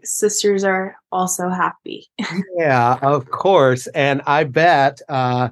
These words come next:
Speaker 2: that they're excited that little sis is in an awesome place like, uh, Big Sky, Montana. I bet they've, uh, have they come out to see you already?
Speaker 1: No.
Speaker 2: Not yet?
Speaker 1: <laughs> Not yet.
Speaker 2: They're
Speaker 1: They
Speaker 2: wait-,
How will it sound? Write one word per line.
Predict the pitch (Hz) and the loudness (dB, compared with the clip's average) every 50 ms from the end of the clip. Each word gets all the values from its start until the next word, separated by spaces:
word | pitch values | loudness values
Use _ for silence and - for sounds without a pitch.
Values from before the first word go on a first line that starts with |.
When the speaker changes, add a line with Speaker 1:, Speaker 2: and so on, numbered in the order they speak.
| - _ _ - - _ _ _ | -8 _ _ -20 -20 _ _ _
Speaker 2:
that | - 135 127 127 | -4 -4 -2 0
they're | - 143 147 170 170 | 2 4 4 4 2
excited | 147 127 - - - 147 143 143 139 143 143 131 | 0 -2 -4 -2 2 2 2 4 4 2 2 2
that | 123 139 135 135 143 - 151 | 4 4 4 4 2 0 -2
little | 131 127 135 147 160 156 139 | -2 0 0 2 2 0 0
sis | 131 - - 147 139 139 135 123 131 - | -2 -4 -2 0 2 2 2 0 0 -2
is | 139 127 117 | -2 -2 0
in | 131 135 127 | 0 2 2
an | 127 123 127 127 127 - | 2 2 2 0 -2 -2
awesome | - 143 143 147 139 139 - 143 135 | 0 2 4 2 2 2 0 -2 -2
place | 127 127 - 143 139 143 135 139 - | -2 0 2 4 4 4 2 2 0
like, | 143 131 127 123 127 135 | 0 2 0 0 0 0
uh, | 127 127 123 | 2 2 2
Big | 117 131 147 143 139 | 2 2 2 0 0
Sky, | 127 - - - 143 139 135 135 131 | -4 -6 -2 0 2 2 2 2 2
Montana. | 131 131 127 127 127 127 123 147 151 151 151 151 143 131 | 0 0 0 0 -2 -2 -2 0 2 2 2 2 2 2
I | 123 123 123 127 | 2 0 0 0
bet | 131 131 135 135 131 | 0 -2 -4 -4 -2
they've, | - 135 131 123 127 | -2 -4 -2 -2 0
uh, | 131 127 123 120 113 - - - - - _ | 0 0 0 -2 -4 -8 -14 -20 -20 -10 _
have | 139 135 117 | -4 0 2
they | 135 131 131 123 | 2 2 2 0
come | - - 151 143 139 | -2 -2 0 0 2
out | 143 135 139 139 139 | 2 2 0 0 -2
to | 143 127 | -4 -4
see | - 147 143 139 143 143 143 | 0 0 2 2 4 4 4
you | 147 147 151 147 | 4 4 4 4
already? | 147 143 143 147 147 147 156 160 175 165 - - _ _ _ _ _ _ _ _ _ _ _ - | 4 4 4 4 4 4 2 0 -2 -2 -6 -10 _ _ _ _ _ _ _ _ _ _ _ -8
Speaker 1:
No. | 208 196 190 190 185 185 190 202 226 - - _ - 277 - - | -6 -4 -4 -2 -2 0 0 0 0 -2 -6 _ -8 -6 -6 -2
Speaker 2:
Not | - 123 - - 190 | 0 0 2 2 2
yet? | - 135 135 143 156 190 208 - - _ _ _ _ _ _ - | 2 4 4 4 2 2 0 -4 -8 _ _ _ _ _ _ -4
Speaker 1:
<laughs> | 427 415 403 381 330 262 | -4 -2 -2 -4 -6 -6
Not | 277 269 247 240 254 277 277 - - | -4 0 2 4 4 4 2 0 -4
yet. | 285 269 262 262 254 247 254 - | -2 2 2 4 4 2 0 -2
Speaker 2:
They're | 165 254 247 | 0 2 4
Speaker 1:
They | 247 | 4
Speaker 2:
wait-, | 175 175 185 175 | 4 4 4 2